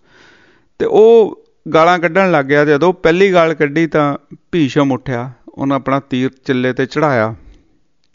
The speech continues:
ਤੇ ਕ੍ਰਿਸ਼ਨ ਨੇ ਉਹਨੂੰ ਬਿਠਾਲਤਾ, ਕਹਿੰਦੇ, "ਬਜ਼ੁਰਗੋ, ਬੈਠੋ।" ਨਹੀਂ,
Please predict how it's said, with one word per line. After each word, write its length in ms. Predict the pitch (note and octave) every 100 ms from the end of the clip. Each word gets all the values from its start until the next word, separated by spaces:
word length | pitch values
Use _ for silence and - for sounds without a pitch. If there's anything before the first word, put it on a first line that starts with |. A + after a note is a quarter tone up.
| _
ਤੇ 80 | C3
ਕ੍ਰਿਸ਼ਨ 380 | C3+ B2 C3 B2
ਨੇ 100 | B2
ਉਹਨੂੰ 220 | A#2+ B2
ਬਿਠਾਲਤਾ, 480 | A2+ B2+ A2+ G#2 A2+
ਕਹਿੰਦੇ, 340 | - A2 A#2 - -
"ਬਜ਼ੁਰਗੋ, 380 | A2 G#2+ A2 A#2
ਬੈਠੋ।" 360 | A2 - A2+ - _ _ _ _ _ _ _ _ _ _ _ G#2+
ਨਹੀਂ, 340 | G#2 G2 G2+